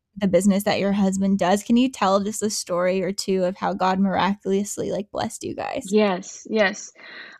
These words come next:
Speaker 2: Um, there's actually a two-part, um, to that provision.
Speaker 1: Mm-hmm.
Speaker 2: Um, one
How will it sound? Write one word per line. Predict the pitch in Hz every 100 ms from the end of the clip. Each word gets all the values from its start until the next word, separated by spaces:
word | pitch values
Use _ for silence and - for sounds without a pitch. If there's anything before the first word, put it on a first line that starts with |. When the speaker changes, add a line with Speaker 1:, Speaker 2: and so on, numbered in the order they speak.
| -
Speaker 2:
Um, | 208 202 196 185 190
there's | 220 226
actually | 240 - 240
a | 214
two-part, | - 269 294 226 196 190 - _ -
um, | 202 196 185 180 - -
to | 214
that | 190 185 -
provision. | - 185 185 185 196 185 196 - - - _ _ _ _ -
Speaker 1:
Mm-hmm. | 208
Speaker 2:
Um, | 196 185 185 208
one | 196 202 214 262 277